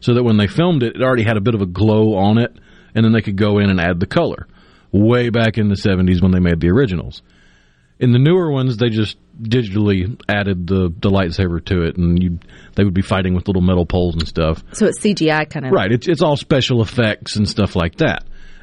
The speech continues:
Speaker 1: And f-, for the longest time, you've had toys where you could use
Speaker 2: But it came out as a
Speaker 1: centrifugal force,
Speaker 2: light.
Speaker 1: and it would come out and extend on its, and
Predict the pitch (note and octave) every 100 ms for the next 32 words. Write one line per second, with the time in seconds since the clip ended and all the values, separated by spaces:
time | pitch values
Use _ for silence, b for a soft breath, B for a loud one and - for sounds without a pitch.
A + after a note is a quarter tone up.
0 | - G#3 G3+ C#3+ - - - - B3+ G#3
1 | D#3+ G#3+ A#3 C#3+ - B2 A#2 B2+ B2+ A2
2 | B2 F#2 - G#3 A#3+ D3+ G2+ A2+ B2 -
3 | - b b b b b C3+ C#3+ C#3 C3+
4 | C3+ C3+ B2+ G#2 G2+ G2+ - _ - B2+
5 | C3+ B2 A2 F#2+ - - - - - _
6 | _ _ _ _ _ - C4 - D4+ D4+
7 | C#4+ - - A3+ A3+ A#3+ - - B2 A2+
8 | G#2+ G#2+ G2 B2 A2+ A2 G#2+ - G#2+ G2
9 | - - C3 G#2+ G2+ A2 G#2+ G#2 G2 -
10 | A2 G#2